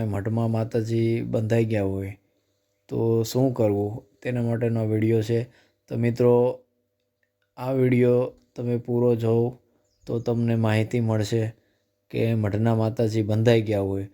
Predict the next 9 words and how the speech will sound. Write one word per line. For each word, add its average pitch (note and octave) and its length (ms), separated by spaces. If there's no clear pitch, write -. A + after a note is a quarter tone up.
તો B2 120
શું B2 300
કરવું. G#2+ 440
તો B2+ 60
અંત D3 280
સુધી B2 320
વીડિયો A#2 380
જોવા A2 600
મિત્રો A#2 400